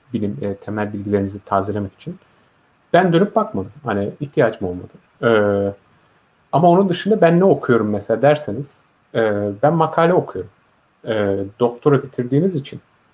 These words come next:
her şeyi yalayıp yuttunuz, bitirdiniz, "Oh eyvallah." diye bir şey yok.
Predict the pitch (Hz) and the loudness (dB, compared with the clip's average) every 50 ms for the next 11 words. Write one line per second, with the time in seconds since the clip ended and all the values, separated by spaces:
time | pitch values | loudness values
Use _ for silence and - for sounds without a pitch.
0 | _ _ _ _ _ _ _ _ _ _ - 143 156 143 - - 139 127 117 120 | _ _ _ _ _ _ _ _ _ _ 2 2 2 2 0 -2 -2 0 2 2
1 | 123 127 127 123 - 147 143 - - 123 107 127 143 139 135 120 110 107 104 139 | 4 4 2 2 0 -4 -6 -4 -6 -6 -4 -4 -4 -4 -4 -8 -6 -4 -2 0
2 | 139 120 131 139 131 131 127 117 110 - - 117 110 - - - 131 117 110 95 | 0 0 0 0 2 2 2 2 0 -2 -4 -6 -6 -6 -6 -4 -4 -4 -4 -6
3 | - | -8